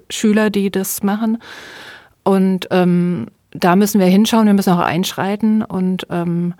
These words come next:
ja, das sind ja eigentlich Selbstverständlichkeiten. Man greift andere Leute nicht an,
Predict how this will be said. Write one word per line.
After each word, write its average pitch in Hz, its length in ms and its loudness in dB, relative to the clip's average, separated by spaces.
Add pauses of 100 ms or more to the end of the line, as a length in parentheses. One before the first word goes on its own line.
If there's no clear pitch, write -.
ja, - 360 -6 (140)
das 180 160 0
sind 185 180 4
ja 170 80 4
eigentlich 175 240 0
Selbstverständlichkeiten. 175 920 0
Man 160 120 -2
greift 165 420 -2
andere 190 220 2
Leute 170 280 0
nicht 202 220 0
an, 156 240 -4